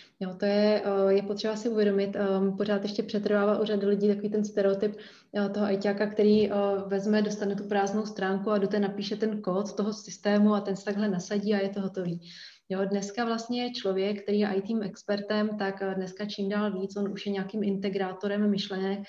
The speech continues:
Je to člověk, který musí hlavně mít, eh, velice dobře vyvinuté, eh, myšlení vlastně dopadu všech možných kroků, které v rámci toho systému vznikají, a to dopadu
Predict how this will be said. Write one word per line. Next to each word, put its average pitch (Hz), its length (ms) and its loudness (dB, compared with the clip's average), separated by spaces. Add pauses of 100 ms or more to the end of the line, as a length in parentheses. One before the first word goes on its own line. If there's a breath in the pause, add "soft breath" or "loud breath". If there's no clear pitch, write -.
(300 loud breath)
Je 196 80 0
to 208 140 0
člověk, 202 320 0
který 208 220 2
musí 208 340 0
hlavně 185 480 -4
mít, 190 300 -2
eh, 190 280 0
velice 196 280 -2
dobře 202 280 0
vyvinuté, 196 560 0
eh, 190 540 -6
myšlení 202 460 0
vlastně 202 320 -2
dopadu 202 520 0
všech - 320 -8
možných 208 520 -2
kroků, 208 400 -2
které 202 320 -4
v 196 60 -4
rámci 190 520 -2 (320 loud breath)
toho 208 140 0
systému 208 800 2
vznikají, 190 720 -2
a 190 180 -4
to 185 160 -4
dopadu 202 640 0